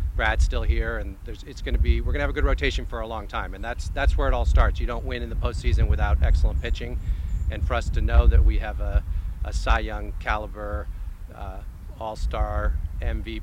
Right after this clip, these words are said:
P, future Hall of Fame guy at the top of our rotation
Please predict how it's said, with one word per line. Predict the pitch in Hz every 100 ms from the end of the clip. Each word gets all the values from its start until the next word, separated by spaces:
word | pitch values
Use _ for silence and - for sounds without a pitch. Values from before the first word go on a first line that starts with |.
| -
P, | 117 113 107 104 104 - - -
future | 131 113 117
Hall | 110 113 107
of | -
Fame | 113 107 104 101 - - - - - -
guy | 123 107
at | 104
the |
top | - 117 104
of | 110
our | 104
rotation | 104 104 - 107 - 110 104